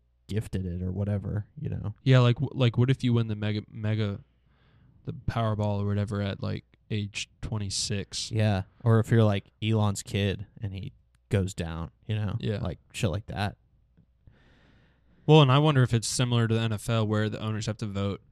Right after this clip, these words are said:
Speaker 2: Because in that instance, I was gonna say, if you win the lottery at twenty-six and you've got all this money at your disposal,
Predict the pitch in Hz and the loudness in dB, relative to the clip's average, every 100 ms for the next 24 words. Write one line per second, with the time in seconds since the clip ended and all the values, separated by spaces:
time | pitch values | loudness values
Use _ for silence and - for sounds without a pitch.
0 | _ - - - - - 127 110 110 107 | _ -20 -20 -20 -10 -4 0 0 0 -2
1 | 107 101 107 104 104 117 110 - 110 104 | -2 -4 -6 -4 -6 -4 -6 -2 -2 -2
2 | 110 110 104 101 113 98 - 107 101 - | -2 0 0 0 0 0 -2 -2 -4 -4
3 | 107 - - 113 107 113 - - 113 110 | -4 -6 -8 -6 -4 -4 -4 0 0 0
4 | - 113 104 104 - 117 117 110 104 | -2 -4 -4 -6 -8 -6 -4 -4 -6